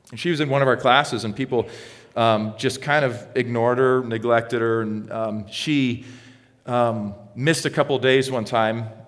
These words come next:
and it, it came back that, uh, when she returned, she said it was because she had some health complications. She had to call the ambulance because no one would take her to the hospital.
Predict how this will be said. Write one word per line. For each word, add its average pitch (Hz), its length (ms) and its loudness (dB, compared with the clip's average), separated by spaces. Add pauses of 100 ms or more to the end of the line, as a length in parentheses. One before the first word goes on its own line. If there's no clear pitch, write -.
and 120 120 0
it, 117 420 -4
it 123 180 -4
came 147 280 -2
back 131 420 2
that, 120 520 0 (960)
uh, 113 460 -12
when 131 160 -4
she 143 160 -2
returned, 147 380 0
she 139 120 -4
said 135 200 0
it - 20 4
was 127 100 2
because 135 300 -2
she - 100 -4
had 143 80 0
some 135 120 -8
health 147 260 0
complications. 131 640 -4
She 143 140 -4
had 131 100 2
to 120 80 -4
call 143 240 2
the 127 220 0
ambulance 135 380 -2
because 120 360 -6
no 131 140 -2
one 131 180 -2
would 117 140 -4
take 143 240 -4
her 135 100 -2
to - 140 -12
the 110 80 -4
hospital. 117 680 -2